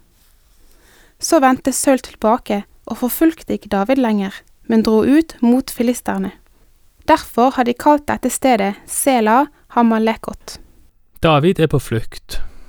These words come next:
Speaker 2: og Saul har mange informanter rundt omkring og er på stadig jakt etter David.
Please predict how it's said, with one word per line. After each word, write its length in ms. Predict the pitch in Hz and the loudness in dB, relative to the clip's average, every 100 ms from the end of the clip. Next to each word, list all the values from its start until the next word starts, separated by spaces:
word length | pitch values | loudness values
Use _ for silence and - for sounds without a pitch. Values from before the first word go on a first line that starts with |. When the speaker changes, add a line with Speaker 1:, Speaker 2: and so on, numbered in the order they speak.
| - - - | -20 -20 -6
Speaker 2:
og 80 | 123 | -4
Saul 500 | - - 143 185 180 | 0 0 2 2 0
har 260 | - 139 | -2 -2
mange 840 | 151 165 165 123 104 101 120 170 139 | 0 0 0 0 0 0 0 0 -2
informanter 760 | 143 131 - 120 120 135 - 127 | -2 -2 0 0 0 -2 -4 -2
rundt 280 | 117 123 - | -2 -2 -4
omkring 500 | 117 - 151 185 170 - - - - _ | -6 -4 -4 -4 -6 -14 -20 -20 -20 _
og 80 | 120 | 0
er 80 | 131 | 2
på 80 | 147 | 0
stadig 600 | - - 135 104 117 139 | -2 -2 0 0 -2 -2
jakt 320 | 113 117 - | -2 -4 -8
etter 180 | 120 117 | -6 -6
David. 520 | 101 98 113 123 - | -6 -8 -12 -14 -20